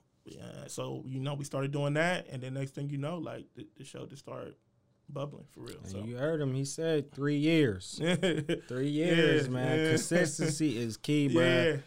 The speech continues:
Speaker 2: How important it is to stay consistent, man. What does consistency mean to you, bro?
Speaker 1: Um, so
Speaker 2: 'Cause
Speaker 1: at first,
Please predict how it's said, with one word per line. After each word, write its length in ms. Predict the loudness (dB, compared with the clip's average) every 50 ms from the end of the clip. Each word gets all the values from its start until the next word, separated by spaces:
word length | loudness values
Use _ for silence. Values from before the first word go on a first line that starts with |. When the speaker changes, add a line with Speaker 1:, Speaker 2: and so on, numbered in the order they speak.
| -12 -20 _ -4 0
Speaker 2:
How 180 | 2 4 4
important 400 | 2 2 4 4 6 6 6 6
it 80 | 6 6
is 240 | 6 6 6 4 2
to 140 | -4 -8 -6
stay 220 | -2 0 2 2 2
consistent, 640 | 0 -2 -4 -2 -2 -2 -4 -4 -4 -6 -6 -4
man. 300 | -4 -4 -4 -2 -2 0
What 120 | 2 2
does 120 | 2 0 0
consistency 720 | -2 -2 -2 -2 -2 -2 -2 -2 -4 -4 -4 -4 -2 -2
mean 260 | -2 -2 -2 -4 -4
to 60 | -4 -4
you, 220 | -4 -4 -4 -2
bro? 140 | 0 0 2
Speaker 1:
Um, 340 | 2 2 2 2 0 0 2
so 120 | 4 4
Speaker 2:
'Cause 80 | 4 4
Speaker 1:
at 40 | 4
first, 420 | 4 2 2 2 0 -4 -10 -12